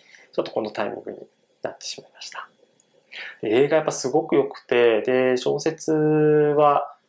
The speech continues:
どうなのかなと思ったんですけど、小説もやっぱり、あの、なんかこう、若干映画のこう、余白というか、こう、余韻が、あの、すごく絶妙な間があったの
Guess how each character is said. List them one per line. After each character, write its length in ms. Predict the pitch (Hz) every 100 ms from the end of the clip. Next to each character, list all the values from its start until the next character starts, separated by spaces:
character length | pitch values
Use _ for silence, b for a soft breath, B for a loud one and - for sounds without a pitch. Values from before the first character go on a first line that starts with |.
| _ _ -
ど 160 | 151 165
う 20 |
な 80 | 135
の 80 | 107
か 140 | 107
な 100 | 104
と 100 | 110
思 100 | 110
っ 40 |
た 100 | -
ん 40 | 92
で 60 |
す 60 | -
け 120 | -
ど、 100 | 135
小 180 | 147 147
説 200 | 151 156
も 40 |
や 60 | 151
っ 60 | -
ぱ 100 | 156
り、 220 | 104 -
あ 160 | 131 120
の、 580 | 120 120 120 120 120 - _ _ _ _ _ _ _ _ _ _ _ _ -
な 80 | 214
ん 20 |
か 60 | 151
こ 80 | -
う、 140 | - - -
若 120 | -
干 300 | - 240 - _ -
映 180 | 196
画 120 | 202 196
の 100 | 190
こ 120 | 180
う、 40 |
余 120 | 170
白 380 | 170 175 - 170
と 100 | 170
い 40 | 170
う 40 |
か、 100 | 170
こ 140 | -
う、 80 | 117
余 200 | 127 139
韻 280 | 139 139 143 _ _ _ 147
が、 500 | 139 143 135 - B B B B _ _
あ 220 | 135 127 127
の、 200 | 127 123
す 240 | - -
ご 120 | 180
く 60 | 185
絶 300 | 117 - 135
妙 220 | 135 131
な 240 | 127 127 -
間 180 | 123 120
が 240 | 123 -
あ 60 | 139
っ 80 | -
た 80 |
の 100 | 107